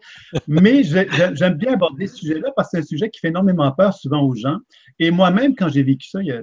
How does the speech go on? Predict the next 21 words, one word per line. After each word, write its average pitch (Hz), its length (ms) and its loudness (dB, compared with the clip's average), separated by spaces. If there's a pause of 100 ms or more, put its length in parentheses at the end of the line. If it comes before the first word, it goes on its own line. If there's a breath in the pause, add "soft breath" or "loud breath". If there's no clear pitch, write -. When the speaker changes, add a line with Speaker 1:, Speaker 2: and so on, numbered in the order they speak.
Speaker 2:
plusieurs 139 300 -6
années, 147 320 -6
j'avais 143 320 -6
quand 165 120 -4
même 185 220 0
une 143 140 -2
certaine 139 240 -2
appréhension 131 560 -8
parce 143 160 -8
que 151 200 -4 (360 soft breath)
moi, 180 120 -2
j'avais 151 280 0
une 143 100 -2
formation 143 380 -2
en 147 80 -4
psy-, - 360 -20 (140)
psychothérapie 139 520 -6
corporelle 139 360 -4
que 143 100 -8
je 127 80 -4
suivais. 135 420 -8